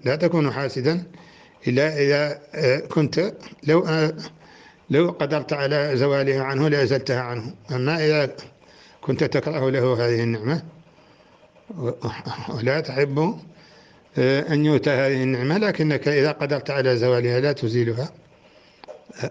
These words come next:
آه، آه، فلا تكون حاسداً بهذا، لا تكون حاسداً بها. نعم، عند الغزالي رحمه الله تعالى. نعم، بحيث الباء تصويرية، أن لو أمكنتك حيلة تزيلها، اللي هي تلك النعم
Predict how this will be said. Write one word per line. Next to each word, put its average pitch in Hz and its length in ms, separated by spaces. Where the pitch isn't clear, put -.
آه، 117 40
آه، 120 540
فلا 120 280
تكون 143 360
حاسداً 135 420
بهذا، 123 380
لا 101 60
تكون 123 260
حاسداً 131 380
بها. 131 360
نعم، 127 300
عند 127 160
الغزالي 127 640
رحمه 113 420
الله 110 220
تعالى. 127 360
نعم، 135 260
بحيث 139 340
الباء 127 300
تصويرية، 127 720
أن 147 200
لو 135 200
أمكنتك 135 640
حيلة 135 340
تزيلها، 135 680
اللي 139 220
هي 127 40
تلك 123 240
النعم 135 380